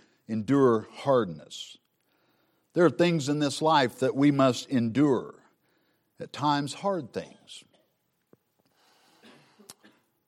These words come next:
When I was saved forty years ago, I didn't know that it, we would be facing things in America that we're facing now.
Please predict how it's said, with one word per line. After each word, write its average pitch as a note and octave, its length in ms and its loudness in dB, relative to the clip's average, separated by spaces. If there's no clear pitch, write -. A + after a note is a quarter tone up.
When C3 100 -6
I E3 60 2
was C3+ 100 0
saved E3+ 240 0
forty D3+ 220 0
years D3 260 2
ago, B2 220 4
I B2+ 100 8
didn't C3 200 -4
know C3+ 280 2
that A2+ 320 -2
it, B2+ 200 -4
we C3 160 -2
would B2 140 -2
be A#2+ 100 -2
facing B2+ 520 -2
things C3+ 460 -2
in A#2+ 260 -6
America A2 840 -2
that A#2 100 -4
we're B2 120 -2
facing A2+ 480 -2
now. A#2 340 -10